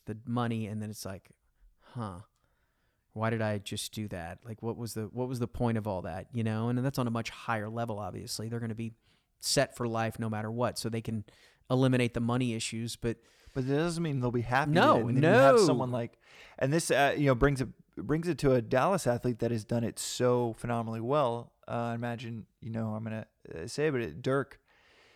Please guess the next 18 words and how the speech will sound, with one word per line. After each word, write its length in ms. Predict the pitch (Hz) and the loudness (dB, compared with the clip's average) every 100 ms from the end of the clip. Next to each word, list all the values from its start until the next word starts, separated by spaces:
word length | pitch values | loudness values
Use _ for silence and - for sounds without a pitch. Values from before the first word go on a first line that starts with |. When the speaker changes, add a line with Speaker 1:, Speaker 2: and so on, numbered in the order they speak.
| _ _ - | _ _ 0
Speaker 2:
um, 380 | 120 117 113 - | 4 4 2 -2
Nowitzki, 420 | 113 123 - 123 | 2 2 2 0
a 40 | |
basketball 360 | 113 117 - 117 | 2 0 0 -4
player 220 | - 113 | -2 -4
for 120 | 113 | -2
the 60 | 117 | -4
Dallas 260 | 113 110 - | -4 -4 -4
Mavericks, 380 | 117 113 - - | -6 -6 -10 -10
been 180 | 123 | -8
here 140 | 110 113 | -6 -8
twenty-one 720 | - 123 123 120 127 143 147 - _ _ _ - | -8 -6 -4 -4 -6 -6 -8 -14 _ _ _ -10
years. 300 | 156 165 - - - | -10 -10 -10 -12 -10
Speaker 1:
Twenty-one. 420 | - 123 143 135 _ - | -6 -4 -2 -4 _ -14
Speaker 2:
Twenty-one 360 | - 165 160 | -8 -6 -4
years, 400 | 135 127 117 - _ _ _ - _ _ - | -2 -2 -2 -8 _ _ _ -20 _ _ 0
and, 560 | 131 131 127 123 120 - - - | 2 4 4 0 -6 -10 -12 -2
um, 440 | 113 113 110 107 | 0 2 0 -6